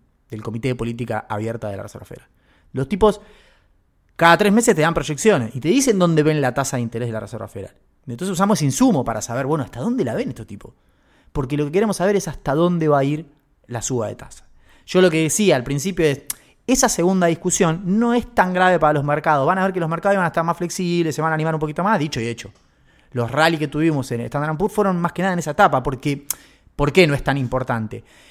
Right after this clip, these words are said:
Y porque una cosa que yo te diga, "Mirá, la reserva va a ir a setenta y cinco puntos por reunión", digo, decís, "Che, la puta madre, es un montón".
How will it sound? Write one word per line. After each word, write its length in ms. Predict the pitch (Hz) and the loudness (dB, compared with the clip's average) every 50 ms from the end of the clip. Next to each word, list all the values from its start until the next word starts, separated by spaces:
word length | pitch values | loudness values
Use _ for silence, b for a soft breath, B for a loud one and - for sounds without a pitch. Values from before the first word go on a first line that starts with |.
| b | b
Y 120 | b 214 180 | b -4 0
porque 240 | - 139 127 - 311 | 0 0 -2 -2 -4
una 120 | 381 262 | -4 -4
cosa 180 | - 349 - 208 | -4 -2 -2 -2
que 60 | 147 | 0
yo 160 | - 160 139 | 0 -2 -2
te 80 | 131 147 | 0 0
diga, 160 | 156 135 117 | 0 2 2
"Mirá, 140 | 123 135 131 | 0 0 0
la 60 | 117 | -2
reserva 320 | 117 113 - 175 156 131 | -2 -4 -2 2 2 4
va 100 | 123 131 | 2 2
a 20 | 139 | 0
ir 100 | 143 131 | -2 -4
a 40 | |
setenta 340 | - - 117 120 117 113 120 | -6 -6 -8 -8 -8 -8 -8
y 20 | 117 | -6
cinco 300 | - 151 151 143 139 120 | -4 -4 -2 -2 -4 -4
puntos 240 | 135 143 135 131 | -4 -4 -4 -2
por 140 | 117 120 120 | -2 -2 -2
reunión", 300 | 120 127 139 139 123 127 | -2 -2 -2 -2 -2 -4
digo, 120 | 131 104 104 | -4 -8 -10
decís, 240 | 98 - - 95 | -10 -10 -12 -12
"Che, 180 | - - - 107 | -12 -12 -12 -12
la 140 | 92 92 - _ _ _ _ _ _ | -12 -14 -20 _ _ _ _ _ _
puta 220 | - - 110 98 95 | -18 -14 -10 -8 -6
madre, 180 | 123 135 113 | -4 -4 -4
es 80 | 101 - | -6 -6
un 80 | 131 | -6
montón". 460 | 117 110 117 117 139 131 120 147 170 | -6 -6 -4 -2 -2 -2 -2 -2 -6